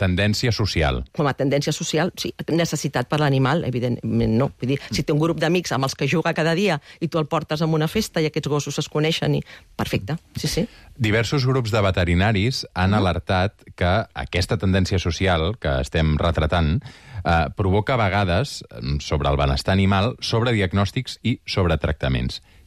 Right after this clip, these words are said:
Speaker 1: Quins sobrediagnòstics?
Speaker 2: Bé, aquesta pregunta ja me la, la, me la van fer la setmana passada, en una entrevista també per un diari. Vaig dir que això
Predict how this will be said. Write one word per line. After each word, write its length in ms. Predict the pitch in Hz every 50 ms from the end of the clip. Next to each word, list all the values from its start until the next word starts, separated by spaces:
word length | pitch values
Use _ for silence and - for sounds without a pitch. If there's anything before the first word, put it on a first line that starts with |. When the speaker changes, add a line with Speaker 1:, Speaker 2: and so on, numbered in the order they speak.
| - -
Speaker 1:
Quins 280 | - 165 175 180 160 -
sobrediagnòstics? 1000 | - 139 123 117 98 90 85 78 - - 65 62 - - - 76 - - - - - - - - - - _
Speaker 2:
Bé, 180 | 170 180 165 -
aquesta 300 | - - 202 - - 269
pregunta 380 | - 269 240 226 226 - 240 247
ja 80 | 226
me 100 | 196 180
la, 140 | 165 165 156
la, 420 | 151 151 147 151 - - 151 151 143
me 460 | 131 127 113 - - - - - 127
la 60 | 139
van 120 | 156 165
fer 160 | 165 - 226 226
la 100 | 190 165
setmana 280 | - 151 151 147 139 135
passada, 440 | - 123 - - 180 185 165 175 262 - _ _ - - - - - - - -
en 80 | 147
una 100 | 147 131
entrevista 480 | 139 139 117 110 139 160 - - - 156
també 220 | - 135 131 127 -
per 140 | 165 156
un 100 | 147 139
diari. 380 | 143 151 151 151 156 151 180 - - _ _ - - - - - - _ _
Vaig 180 | - 165 165 - -
dir 100 | - 196 -
que 100 | - 247
això 400 | 214 - - 196 196 214 -